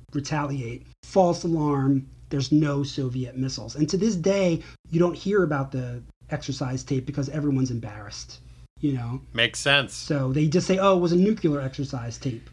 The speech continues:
Speaker 1: but it wasn't. It was a Richard Simmons exercise tape. And that's the Wong doings that were happening in November of nineteen seventy-nine.
Speaker 2: Wow. Good to know. That may have been some of the Wong doings that Wong was doing, but it was not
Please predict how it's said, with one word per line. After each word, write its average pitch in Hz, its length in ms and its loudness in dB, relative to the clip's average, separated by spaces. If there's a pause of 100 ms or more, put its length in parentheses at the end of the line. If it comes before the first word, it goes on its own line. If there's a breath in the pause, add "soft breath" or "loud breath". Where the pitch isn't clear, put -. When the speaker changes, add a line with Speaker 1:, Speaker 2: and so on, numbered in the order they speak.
Speaker 1:
but 139 80 -6
it 147 100 -4
wasn't. 156 540 -4
It 143 60 -6
was 135 160 -2
a 131 120 -8 (140)
Richard 147 320 0
Simmons 120 480 -6 (400 loud breath)
exercise 127 540 -8
tape. 110 340 -8
And 131 220 0
that's 165 480 2 (320 loud breath)
the 147 80 0
Wong 131 320 2
doings 110 500 -8
that 113 140 -10
were 120 60 -8
happening 113 420 -8
in 120 80 -6
November 113 440 -10
of 117 100 -8
nineteen 110 300 -10
seventy-nine. 104 600 -14 (180)
Speaker 2:
Wow. 101 720 2 (200)
Good 156 340 0
to 143 120 -2
know. 113 440 -4 (260)
That 190 360 2
may 214 160 4
have 185 140 0
been 185 220 -4
some 202 300 0
of 107 120 -4
the 101 100 -4
Wong 95 320 -2
doings 90 360 -8
that 92 200 -10
Wong 95 260 -4
was 87 160 -12
doing, 131 460 -10
but 147 300 0 (260)
it 185 160 -2
was 135 200 -2
not 170 480 0